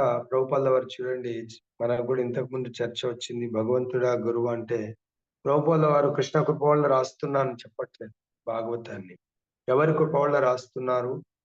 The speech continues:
వాళ్లకు వందనాలు అర్పిస్తా ఉన్నారు చూడండి. అంటే, మనం మొట్టమొదటిగా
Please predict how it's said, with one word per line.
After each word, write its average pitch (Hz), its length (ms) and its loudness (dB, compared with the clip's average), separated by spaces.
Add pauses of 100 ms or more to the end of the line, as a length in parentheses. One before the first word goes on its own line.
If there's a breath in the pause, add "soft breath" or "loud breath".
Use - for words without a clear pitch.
(160)
వాళ్లకు 127 340 2
వందనాలు 131 520 2
అర్పిస్తా 113 520 -6
ఉన్నారు 110 280 -6
చూడండి. - 580 -16
అంటే, 117 140 -10
మనం 123 240 -2
మొట్టమొదటిగా 143 1080 -2